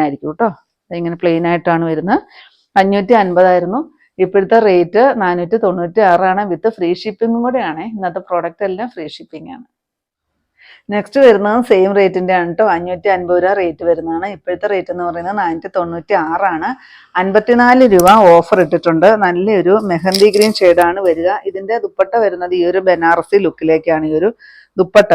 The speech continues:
വരുന്നത് ട്ടോ. ഇപ്പോഴത്തെ റേറ്റ് നാനൂറ്റി തൊണ്ണൂറ്റി ആറാണ് with ഫ്രീ ഷിപ്പിംഗ്. നെക്സ്റ്റ് നോക്കിക്കേ, നല്ലൊരു ത്രെഡ് വർക്ക് വന്നിട്ട്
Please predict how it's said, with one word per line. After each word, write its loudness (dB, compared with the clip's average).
വരുന്നത് -2
ട്ടോ. 4
ഇപ്പോഴത്തെ 0
റേറ്റ് 0
നാനൂറ്റി -2
തൊണ്ണൂറ്റി -4
ആറാണ് -6
with 0
ഫ്രീ -2
ഷിപ്പിംഗ്. -16
നെക്സ്റ്റ് -2
നോക്കിക്കേ, 2
നല്ലൊരു 4
ത്രെഡ് 2
വർക്ക് 0
വന്നിട്ട് -2